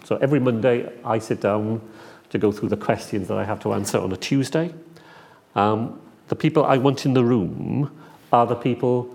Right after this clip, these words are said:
who are closest to the question that I'm being asked. I do not want to be speaking to somebody who is three steps away from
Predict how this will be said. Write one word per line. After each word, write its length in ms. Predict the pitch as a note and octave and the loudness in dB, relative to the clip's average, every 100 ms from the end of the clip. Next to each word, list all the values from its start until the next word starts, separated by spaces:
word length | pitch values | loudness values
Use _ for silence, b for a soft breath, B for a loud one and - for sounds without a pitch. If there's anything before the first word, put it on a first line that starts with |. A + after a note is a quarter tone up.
| - | -18
who 120 | - B2 | 0 0
are 60 | |
closest 580 | A2+ - B2+ - B2+ - | 2 0 0 2 -2 0
to 60 | B2+ | -2
the 100 | A2 | -2
question 440 | - A#2 - A#2 | -2 -6 -4 -2
that 100 | A2 | 0
I'm 180 | G#2+ G#2 | 0 0
being 180 | A2+ G#2+ | 0 0
asked. 500 | G#2 F2+ - - - B B B - | -4 -8 -14 -20 -20 B B B 6
I 100 | B2+ | 6
do 240 | A2 C3 | 6 4
not 220 | C3+ C#3+ | 2 2
want 180 | C3+ A#2 | 0 0
to 60 | B2+ | 0
be 100 | A#2+ | -2
speaking 420 | A#2+ B2 - F#2 | 0 -2 0 -2
to 80 | G2 | -4
somebody 420 | G#2 F#2+ G#2+ G#2+ | -4 -6 -4 -2
who 120 | A2 | 0
is 120 | G#2 | -2
three 520 | - - B2+ B2 A2+ A2 B B - | -4 -2 0 2 -2 -4 B B -20
steps 460 | - B2 - - | -4 -4 -4 0
away 460 | A2+ G#2+ A2+ G#2+ F#2+ | 2 4 2 0 -4
from 520 | - - F#2+ F2 | -8 -2 -2 -2